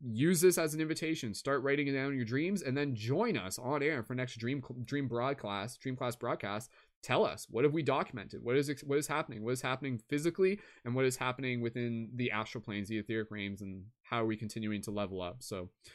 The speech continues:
all right, um, Rennie, we pass it over to you, and then we're gonna get into, uh, any just closing thoughts, and then we're gonna wrap it up, and then we're gonna go just chill out and go to sleep or something. So, Rennie, passing it over to you, dude.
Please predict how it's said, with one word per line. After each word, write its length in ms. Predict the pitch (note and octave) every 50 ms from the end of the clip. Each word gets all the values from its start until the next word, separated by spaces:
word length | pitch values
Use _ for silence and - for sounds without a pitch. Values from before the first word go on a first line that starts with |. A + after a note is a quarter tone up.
| - - - - - - - -
all 80 | C#3+
right, 180 | C#3 C3 A#2+ - -
um, 280 | C3+ C#3 C#3 C#3 C3+ -
Rennie, 280 | D3 D#3+ E3 D#3+ D3
we 60 | C3+
pass 220 | C3 E3+ D3 D3 -
it 80 | E3+
over 120 | D#3+ D#3 C#3+
to 140 | - - D#3
you, 80 | D3
and 80 | C#3 C#3
then 100 | C#3 C#3
we're 60 | C#3+
gonna 140 | C#3+ C#3+ C#3
get 200 | C3 C3+ C3 B2+
into, 560 | B2+ B2+ C3 B2+ - C#3 B2 A#2+ A#2 A#2 A#2 -
uh, 260 | A#2 A2+ A2+ A2 A2 -
any 180 | B2 C3+ C3
just 200 | B2+ C3+ B2+ -
closing 340 | - - C3+ C3 A#2+ B2 A#2
thoughts, 300 | A2+ A#2+ A2 A2+ A2 -
and 60 | A#2+
then 60 | A#2 A2+
we're 60 | A2
gonna 160 | A2 A2 G#2+
wrap 240 | G#2 G#2+ G#2+ G#2+ -
it 80 | A2
up, 200 | G#2+ G#2 G#2 -
and 360 | A2 G#2 G2+ G2 G2 F#2+ F#2 - - A2
then 120 | A#2 A#2 A2
we're 60 | G#2+
gonna 180 | G#2 G#2+ G#2 G2
go 280 | G2+ G2+ G2+ G2+ G2 F#2+ -
just 260 | - - G#2+ - -
chill 200 | - - B2+ G#2+
out 100 | G2+ G2+
and 100 | F#2 F#2+
go 80 | F#2 F#2+
to 60 | F#2
sleep 260 | F2+ - G2+ G2 F#2
or 120 | F#2+ F#2 F#2
something. 320 | - G2 G2 F#2+ G2 G2+ A2 -
So, 300 | - - - G2+ G#2 A2 - -
Rennie, 220 | - C3+ B2+ A2 G#2
passing 320 | - B2+ A2 - A#2+ A2+
it 20 |
over 100 | G#2 G2
to 100 | F#2 - G2+
you, 40 | G2
dude. 140 | G2 G2